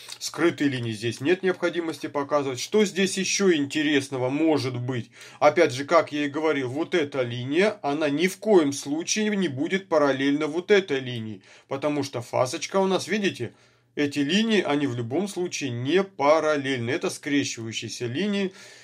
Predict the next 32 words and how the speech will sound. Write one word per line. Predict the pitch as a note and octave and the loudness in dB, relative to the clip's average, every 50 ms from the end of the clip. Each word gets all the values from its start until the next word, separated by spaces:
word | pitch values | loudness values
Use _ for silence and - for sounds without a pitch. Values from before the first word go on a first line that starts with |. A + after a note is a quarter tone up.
| - - _ _ _ _ | -20 -20 _ _ _ _
Вот, | - A#2 A#2 C3 C#3 C3+ C3+ B2+ - | -10 -6 -2 0 0 2 0 0 -2
и | - C#3 C#3 | -4 -6 -4
поэтому, | C#3 - C#3+ D3 D3+ D3 D#3 D3+ D3+ D3+ D3 - | -2 0 2 2 2 0 -2 -2 -4 -4 -4 0
а | - D3+ D#3 D#3 | 6 6 6 6
были | C3 B2 G#3 A3 G#3+ G3 | 6 4 2 2 2 2
бы | G3 D3 E3+ | 2 4 4
они | F3+ E3+ E3 D#3+ | 4 4 2 0
параллельны, | C#3 - D#3+ D#3 D#3 D#3 E3 F#3 B3 C#4 C#4+ B3+ A3 E3 | 0 2 4 6 6 6 6 4 2 0 -2 0 0 0
ребят, | D3 C#3+ D3 D3 C#3+ D3+ C3 A#2 - - | 0 0 -2 -2 -2 -2 -2 -2 -4 -10
если | - C3+ B2+ E3 G3 F#3+ E3+ - - D3 | -16 -10 -4 0 2 2 2 2 0 -8
бы | C3+ B2+ C#3 | -6 -6 -6
вот | D3 D#3 D#3 D3 _ - | -4 -4 -6 -8 _ -14
здесь | D3 C#3 A#2+ A2 G#2+ G3 A#3+ A3 - | -12 -10 -8 -4 -2 0 0 0 -2
у | G#3+ | -2
нас | F#3+ E3 D#3 D3 B2 | 0 0 0 0 0
была | B2 C#3+ C3+ B2+ B2 | 2 2 2 2 2
не | C3+ D3+ | 0 0
наклонная | D3 D3 D3 C#3+ - A#3 B3 B3 A#3 G3+ F3 D3+ | 2 2 0 0 0 0 0 2 2 2 2 0
стенка, | C#3+ C#3+ - - D3 C#3+ C3 B2 B2 - A2+ A2 - _ _ _ _ _ _ | 0 -4 -4 -4 -2 -2 -2 -2 -4 -8 -10 -12 -14 _ _ _ _ _ _
а | - C#3 B2+ | -4 -2 -2
шла | - - E3+ F#3+ G3+ G3+ | -2 2 6 6 6 6
бы | F#3+ G3+ G3 - - | 6 4 2 0 -2
вертикально | C#3+ A#2+ C#3 C#3+ C#3 - C#3+ C#3 C#3 - D3+ D#3 D#3 D#3 D3+ D3 C#3+ | -6 -6 -6 -6 -6 -6 -10 -10 -2 2 4 4 4 4 0 -4 -4
вниз. | C3 C#3 C#3+ C#3 A#2+ A#2+ | -4 -4 -4 -4 -6 -6
То | - C3 | -8 -10
есть | B2 A#2 - | -10 -10 -10
на | - C#3+ C#3 C#3 C3 A#2+ - - - - - - - - _ - | -8 -4 -2 0 0 -2 -2 -6 -14 -20 -20 -20 -20 -20 _ -2
одной | - C3 C3 A2 A#2+ D3+ F#3 G#3+ A#3+ A#3+ A3+ - _ _ _ _ _ | 0 0 2 2 2 4 4 4 4 2 -2 -10 _ _ _ _ _
поверхности | - E3+ F3+ F3 G3 G3 F#3+ F#3 F#3 E3+ D#3 - - D#3+ | 2 2 4 4 4 2 2 0 -2 -6 -8 -6 -8 -8
и | D3 - D3 C#3+ | -6 -4 -4 -2
на | C3+ C3+ B2+ | -2 -4 -4
другой | A#2 A#2+ C3+ B2+ C3+ F#3 G#3+ A#3+ A#3 | -6 -6 -6 -2 2 2 2 2 2